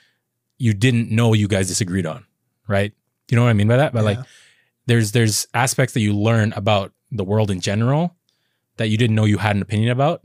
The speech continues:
Speaker 1: And once you learn what your opinion is, it could be different from your partner's opinion. And that may or may not be, you know, um, a deal breaker. So I feel like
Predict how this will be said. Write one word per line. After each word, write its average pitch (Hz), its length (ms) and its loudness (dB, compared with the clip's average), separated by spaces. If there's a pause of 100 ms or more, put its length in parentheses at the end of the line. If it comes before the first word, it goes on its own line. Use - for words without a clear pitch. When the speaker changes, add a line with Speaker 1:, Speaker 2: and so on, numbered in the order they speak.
(240)
Speaker 1:
And 113 140 -2
once 113 160 -2
you 107 80 0
learn 113 160 2
what 107 100 2
your 95 80 -2
opinion 104 300 -2
is, 120 240 0 (400)
it 104 80 -4
could - 140 -12
be 87 100 -10
different 98 260 -4
from 117 100 0
your 117 120 2
partner's 117 280 -2
opinion. 82 460 -10
And 92 140 -10
that 92 180 -8 (160)
may 95 140 -6
or 92 80 -6
may 92 100 -4
not 95 220 -6 (100)
be, 104 80 -4 (220)
you 98 120 -10
know, 98 260 -8 (640)
um, 90 360 -10 (400)
a 110 60 -8
deal 139 160 0
breaker. 98 380 -4 (340)
So - 140 -8
I 110 60 -2
feel 165 200 0
like 123 320 0